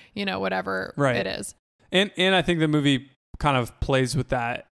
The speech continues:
Speaker 2: in terms of, like, how we even, like, it, it's kind of playing with people our age too a little bit, because, like, we're in that generation of, like,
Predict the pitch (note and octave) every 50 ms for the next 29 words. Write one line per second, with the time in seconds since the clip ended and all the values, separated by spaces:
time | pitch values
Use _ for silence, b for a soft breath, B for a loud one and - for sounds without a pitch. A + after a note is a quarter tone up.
0 | _ _ _ - - C#3 B2 - - C#3+ C3 B2 A#2 B2+ A#2+ A2+ A#2+ A#2+ A#2+ A#2+
1 | - - - - B2 B2 A#2+ A#2 A#2 A#2 A#2 A2+ A#2+ - _ _ _ _ - -
2 | C#3 D3+ D3+ D3+ D3+ C3+ C3 B2 B2 A#2+ A2+ A2+ B2+ - B B B B B -
3 | D#3 D#3 - - - F3+ F3+ - - F3 - - - G#3 G3 D#3+ - - E3+ D#3+
4 | D#3+ D3 C#3 C3+ B2 - - - - - D#3+ - C3+ B2 B2 B2 B2 A#2+ A#2 A#2
5 | A2 - - - C3 B2 A#2 A#2+ A2+ A2 A2 A2+ A#2 A2+ B2 - - B2+ A#2+ A2+
6 | B2+ A#2+ G#2+ - C3 B2+ C3 C3 B2+ B2 A#2 A#2 A2+ - A#2 A#2+ B2 A#2+ A#2+ A#2+
7 | - - B2 A#2 A2 A#2+ A2+ A2 G#2+ -